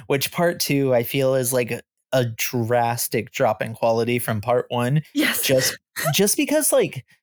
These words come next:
Speaker 1: okay, so part one covers from Halloween, which is the first holiday murder, to New Year's Eve, where, um,
Speaker 2: Mm-hmm.
Speaker 1: Alberto Falcone dies, dies in quotations. And I was like, "Holy shit,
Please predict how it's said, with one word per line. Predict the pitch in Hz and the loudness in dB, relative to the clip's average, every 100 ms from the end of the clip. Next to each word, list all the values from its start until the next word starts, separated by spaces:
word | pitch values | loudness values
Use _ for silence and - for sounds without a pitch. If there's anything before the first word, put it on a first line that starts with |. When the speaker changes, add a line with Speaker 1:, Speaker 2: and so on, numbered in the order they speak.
| _ _ | _ _
Speaker 1:
okay, | 196 185 160 | -2 2 2
so | 131 - | 2 0
part | 131 254 302 - | 0 0 2 2
one | 143 135 110 110 120 - _ - | 0 2 0 -2 -6 -10 _ -4
covers | - 143 139 135 135 - - | 2 2 2 2 0 0 -2
from | - 131 | -2 -2
Halloween, | 131 190 185 196 143 127 117 | 0 0 0 0 0 0 -2
which | 113 - | -4 -4
is | 113 | -4
the | - | -6
first | - 147 - | -4 -4 0
holiday | 127 117 113 | 0 2 0
murder, | 113 110 110 113 - _ _ | -2 -2 -2 -4 -6 _ _
to | - - 131 123 120 | -4 2 2 4 2
New | 127 | 0
Year's | 139 131 120 113 | 0 2 0 0
Eve, | 104 98 - - | -2 -4 -8 -4
where, | 113 107 107 - | 0 2 0 -2
um, | 120 113 113 117 - _ - | 0 0 -2 -10 -18 _ -6
Speaker 2:
Mm-hmm. | 208 190 175 | -2 0 0
Speaker 1:
Alberto | 156 - 135 127 123 | 0 2 2 4 2
Falcone | - 117 - 120 113 101 | 2 0 0 -4 -2 -4
dies, | 107 107 123 - - _ _ | -4 -8 -8 -8 -10 _ _
dies | - 113 113 104 | 0 2 2 0
in | 110 | -4
quotations. | 113 110 107 110 110 - 113 - - - _ - | -4 -4 -4 -6 -8 -10 -12 -14 -14 -14 _ -4
And | 147 135 127 123 120 - _ _ | 0 2 2 0 -2 -6 _ _
I | 151 147 | 0 2
was | 156 | 2
like, | 156 139 | 2 0
"Holy | - 131 156 156 143 | -2 -2 0 0 0
shit, | - 120 107 | 2 0 0